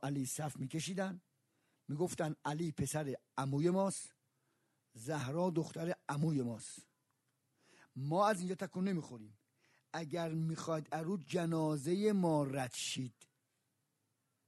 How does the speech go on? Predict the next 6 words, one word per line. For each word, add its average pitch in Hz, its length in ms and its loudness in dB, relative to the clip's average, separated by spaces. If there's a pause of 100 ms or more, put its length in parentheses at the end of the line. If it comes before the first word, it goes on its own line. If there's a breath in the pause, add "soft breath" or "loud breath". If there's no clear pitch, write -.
(520 soft breath)
بازم 156 440 2
جرأت 156 400 2
می‌کردن 170 320 -2
این 190 100 -2
کارو 190 240 0
بکنن؟ 180 320 -10